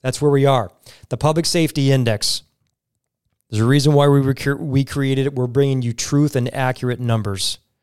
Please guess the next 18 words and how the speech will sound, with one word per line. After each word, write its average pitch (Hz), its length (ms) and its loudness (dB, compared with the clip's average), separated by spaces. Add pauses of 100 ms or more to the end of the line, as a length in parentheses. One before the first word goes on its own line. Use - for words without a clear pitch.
(320)
in 113 140 -6
terms 113 380 -2
of 104 260 0 (360)
what's 117 320 -4
occurring 139 540 -4 (1600)
outside 123 760 -2
of 120 240 -12
the 117 80 -4
political 117 440 -6
conversations. 101 920 -6 (540)
That's 120 220 -4
what 135 120 -4
police 131 320 -2
officers 117 520 -4 (280)
do. 104 320 -2 (1000)
We 113 120 -8
bring 117 260 0
it 104 220 -8